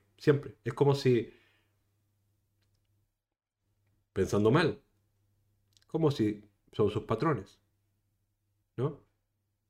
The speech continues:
Los patrones del pesoe son las eléctricas, los patrones del P P son los antiguos latifundistas. Así lo interpreto,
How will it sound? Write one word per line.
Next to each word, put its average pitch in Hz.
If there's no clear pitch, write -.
Los 85
patrones 117
del 101
pesoe 127
son 98
las 98
eléctricas, 156
los 95
patrones 107
del 98
P 107
P 123
son 107
los 104
antiguos 107
latifundistas. 127
Así 101
lo 131
interpreto, 127